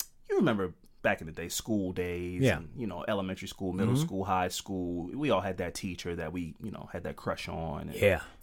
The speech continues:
Speaker 1: you know, high school for me was Miss Lampy.
Speaker 2: Mm-hmm.
Speaker 1: Uh, middle school, sixth grade, we, we, we only did sixth grade together.
Speaker 2: Yeah.
Speaker 1: Um, I had a,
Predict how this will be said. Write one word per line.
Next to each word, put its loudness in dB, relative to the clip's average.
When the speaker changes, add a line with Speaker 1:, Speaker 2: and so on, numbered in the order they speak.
Speaker 1:
you -6
know, -6
high 6
school 2
for -2
me 6
was 0
Miss -2
Lampy. -4
Speaker 2:
Mm-hmm. -2
Speaker 1:
Uh, 0
middle 4
school, 0
sixth -4
grade, 0
we, -2
we, -2
we -2
only -2
did -2
sixth -2
grade 0
together. -2
Speaker 2:
Yeah. 0
Speaker 1:
Um, -2
I 4
had 2
a, -2